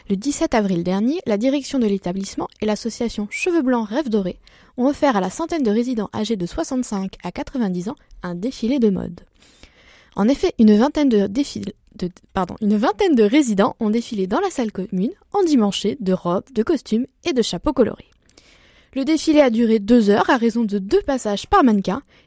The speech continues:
et les déambulateurs n'ont pas empêché ces stars du troisième âge de profiter de cet instant et de redonner le sourire aux autres résidents. Ce spectacle a été une belle bouffée d'air frais pour ces pensionnaires fortement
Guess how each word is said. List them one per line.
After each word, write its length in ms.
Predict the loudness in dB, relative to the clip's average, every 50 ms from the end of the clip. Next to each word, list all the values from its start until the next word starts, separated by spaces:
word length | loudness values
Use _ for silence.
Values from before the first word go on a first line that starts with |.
| -4 0
et 60 | 2
les 120 | 2 4
déambulateurs 800 | 4 4 6 6 6 4 4 4 4 2 2 2 2 0 0 0 -4 -12 -20 -4 0
n'ont 100 | 0 0
pas 240 | 2 2 2 2 2
empêché 420 | 0 0 0 -2 -4 -2 -2 -4 -4
ces 160 | -4 -4 -6
stars 300 | -6 -2 0 2 2 2
du 80 | 0
troisième 380 | -2 2 2 2 2 2 0 -2
âge 200 | -2 -4 -4 -4
de 80 | -4 -6
profiter 340 | -6 -8 -8 -8 -8 -6
de 100 | -6 -4
cet 180 | -4 -6 -6 -6
instant 280 | -8 -8 -6 -8 -8 -6 _
et 80 | -4 -2
de 80 | -2
redonner 280 | -2 -2 -2 0 -2 -2
le 60 | -2
sourire 400 | -4 -4 -2 -2 0 0 0 -2 -2 -8 -20 -20 -20 -20 _ _ _
aux 180 | 0 0 2 2
autres 220 | 0 0 2 2
résidents. 400 | 2 2 2 0 -4 -6 -6 -10 -14 _ _ _ _ _ _ _ _ _ -20 -20 _ -20 -20 _ _
Ce 100 | -12 -6
spectacle 440 | -4 -2 -2 0 0 0 0 2 0
a 60 | -2
été 160 | 0 0 0
une 140 | 0 0 0
belle 240 | 2 2 2 4 2
bouffée 340 | 2 0 -2 -2 0 0 2
d'air 200 | 2 2 0 0
frais 220 | -2 -2 -2 -2
pour 120 | -2 -2 -4
ces 100 | -4 -2
pensionnaires 540 | 0 0 0 2 2 2 4 4 2 0
fortement 480 | -2 -2 -2 -2 0 0 0 0 0